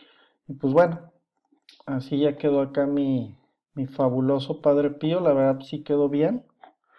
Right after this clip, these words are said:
Con un solo nivel que tomé ahorita,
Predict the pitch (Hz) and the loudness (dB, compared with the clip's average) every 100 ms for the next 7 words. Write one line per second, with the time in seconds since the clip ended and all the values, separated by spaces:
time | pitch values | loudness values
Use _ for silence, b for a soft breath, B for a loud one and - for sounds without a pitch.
0 | b b - 135 139 147 160 156 156 151 | b b -8 -2 0 0 4 4 4 2
1 | 147 147 147 151 147 143 143 147 151 165 | 2 0 0 -4 -2 0 0 0 -2 -4
2 | 220 233 | -6 -8